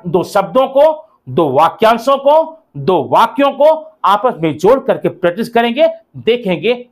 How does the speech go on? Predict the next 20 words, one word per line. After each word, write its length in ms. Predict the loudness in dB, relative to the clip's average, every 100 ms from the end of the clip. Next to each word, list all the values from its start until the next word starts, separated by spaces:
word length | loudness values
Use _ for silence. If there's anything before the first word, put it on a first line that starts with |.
| 0
यह 100 | 2
आपके 260 | 2 -2
लिए 180 | -4 -2
बहुत 360 | 0 0 0 -2
ही 100 | -2
काम 240 | 0 0
की 120 | -2
चीज 220 | -4 -2 0
होती 280 | -2 0
है। 200 | 0 -2 -6 _ _
अब 240 | -2 -2 _ -20
just 280 | -4 -4 -2
इसके 220 | -4 -2
बाद 240 | 2 2 0
में 260 | -6 -8 -16 _
आपको 380 | -2 0 -4 -4 -4
but 160 | -6
के 200 | -2 -2 -2 _ _ _ _ _
बाद 280 | 0 0 -2
next 640 | -8 -6 -6 -6 -18 -20